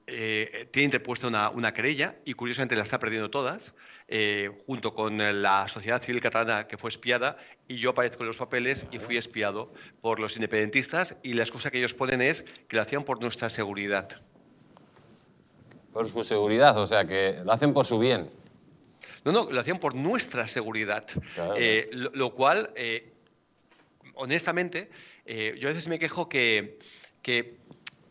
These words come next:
Speaker 1: parte de la prensa que debería dar la réplica a los independentistas, a veces, mm, es un poco torpe, porque podrían decirle exactamente lo mismo.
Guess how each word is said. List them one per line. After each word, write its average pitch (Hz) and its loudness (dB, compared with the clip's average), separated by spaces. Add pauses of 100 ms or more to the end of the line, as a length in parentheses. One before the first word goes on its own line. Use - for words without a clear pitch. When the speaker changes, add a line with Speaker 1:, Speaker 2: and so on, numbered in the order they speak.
(320)
Speaker 1:
parte 156 2
de 185 -2
la 139 0
prensa 117 -6 (280)
que 123 -4
debería 120 2
dar 156 0
la 127 0
réplica 139 -2
a - 0
los 110 -6
independentistas, 120 -2
a 123 0
veces, 147 0 (300)
mm, 117 -2 (120)
es 143 0
un 156 -2
poco 131 0
torpe, 98 -6 (320)
porque 113 2
podrían 123 2
decirle 180 0
exactamente 156 0
lo 123 0
mismo. 123 -6